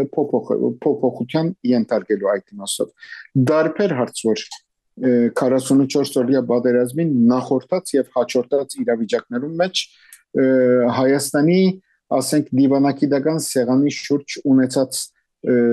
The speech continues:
խաղակարգերը որքան սակարգունակ են այդ, ը, բաների մեջ, ը, բանակցային մթնոլորտի մեջ, սա արդեն բոլորովին դարբեր խոսակցության նյութ է։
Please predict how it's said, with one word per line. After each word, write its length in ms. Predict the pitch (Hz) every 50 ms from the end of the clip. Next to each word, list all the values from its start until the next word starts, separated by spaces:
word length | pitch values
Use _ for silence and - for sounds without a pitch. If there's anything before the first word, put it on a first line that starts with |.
| 117 117 113
խաղակարգերը 880 | - - 139 127 120 127 139 135 135 147 135 123 120 147 151 156 156
որքան 420 | 123 123 127 127 127 - 156 156 156
սակարգունակ 1160 | 147 - - - 143 135 123 143 143 143 139 135 147 151 156 147 139 _ _ - - 139 - 120
են 140 | 98 90 - _
այդ, 260 | - 101 - _ - - -
ը, 240 | - 123 117 113 110 107 107
բաների 420 | 101 95 113 110 107 107 101 107 113
մեջ, 320 | 147 208 233 - - - - -
ը, 160 | - 117 117 113 110 110 107 110 107
բանակցային 680 | 101 117 117 117 117 117 - - - 110 107 107 104
մթնոլորտի 520 | 101 - - - 113 107 110 214 220 123 151
մեջ, 220 | 185 190 - -
սա 160 | - 302 294
արդեն 320 | 131 - - - 160 160 - _ _ _ _ - -
բոլորովին 600 | - 117 131 135 127 127 127 131 127 147 151 135
դարբեր 380 | 117 127 127 127 - 143 131 -
խոսակցության 640 | - 127 107 - - 107 - - - - 143 127
նյութ 240 | 117 101 92 - -
է։ 60 | -